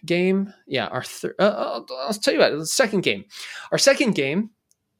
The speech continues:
um, was a game called Bears versus Babies. And that game was unique because the box was covered in fur.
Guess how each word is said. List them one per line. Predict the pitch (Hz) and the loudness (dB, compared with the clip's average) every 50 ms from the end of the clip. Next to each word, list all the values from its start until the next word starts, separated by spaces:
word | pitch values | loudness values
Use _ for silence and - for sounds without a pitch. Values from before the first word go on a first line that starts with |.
| _ - | _ 0
um, | 156 151 147 139 139 135 135 - | 2 2 2 2 0 -2 -4 -4
was | 151 143 143 127 131 | -2 -2 -2 -2 -2
a | |
game | 135 143 139 139 | -2 -4 -2 -2
called | - - 120 113 | -4 -4 -4 -2
Bears | 120 135 147 160 131 | 0 0 0 0 0
versus | 135 135 127 - 123 113 | 0 -2 -2 -2 -4 -2
Babies. | - 113 107 101 104 165 185 - - - - - - - - - - _ - | -2 -2 -2 -2 -2 -4 -4 -6 -8 -10 -16 -16 -16 -16 -18 -20 -16 _ -4
And | 135 127 120 120 120 117 113 131 | -2 0 0 0 -2 -2 0 0
that | 175 196 202 160 | 0 0 0 0
game | 165 156 143 143 139 139 135 - | 0 0 2 0 -2 -2 -4 -2
was | 135 131 123 117 123 | -2 -2 -2 -2 -4
unique | 123 123 123 127 131 131 - - - | -4 -4 -2 -4 -4 -6 -8 -12 -14
because | 127 113 - 123 120 107 104 | -12 -8 -4 -4 -4 -4 -4
the | 101 98 95 _ _ | -8 -10 -10 _ _
box | - 139 143 131 113 - - - - - - - _ | -4 -2 -2 -2 -2 -4 -4 -2 -2 -2 -4 -6 _
was | - 120 113 98 - | -6 -4 -2 -2 -2
covered | - - - 147 135 139 127 120 | -4 -4 -6 -2 -2 -2 -2 -2
in | 113 110 | -4 -6
fur. | 107 - - - 71 - - | -8 -6 -6 -6 -6 -6 -8